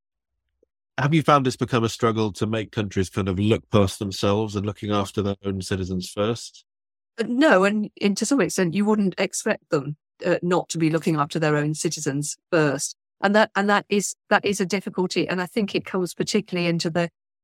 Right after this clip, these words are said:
Speaker 2: in, into those, you know, the vaccines, drugs sort of debates, really. Um, because that is, you know, are you doing your country first or, you know, and your own people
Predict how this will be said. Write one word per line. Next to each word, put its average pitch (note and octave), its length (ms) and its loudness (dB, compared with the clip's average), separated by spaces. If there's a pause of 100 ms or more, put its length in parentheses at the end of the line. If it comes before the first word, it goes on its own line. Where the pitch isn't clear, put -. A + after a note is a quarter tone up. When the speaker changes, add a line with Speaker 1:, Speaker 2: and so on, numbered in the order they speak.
(240)
Speaker 2:
in, F#3 180 4
into G3 260 0
those, E3+ 340 0
you F#3 160 0
know, D3+ 100 2
the E3 100 -4
vaccines, E3 540 -2
drugs F3+ 460 -2
sort - 260 -4
of D3+ 80 -2
debates, - 640 -2 (140)
really. C#3+ 420 0 (360)
Um, E3+ 140 4
because F#3 260 0
that F#3+ 220 2
is, F3 320 -2
you F3+ 120 2
know, D3+ 140 0 (180)
are F3+ 160 4
you F3+ 160 0 (220)
doing E3 200 2
your D#3+ 140 4
country D#3 340 -2
first D#3+ 380 0
or, D#3 180 0
you D#3+ 160 -4
know, C#3 240 0
and E3 120 0
your D#3+ 180 6
own D#3+ 100 0
people D#3 460 -2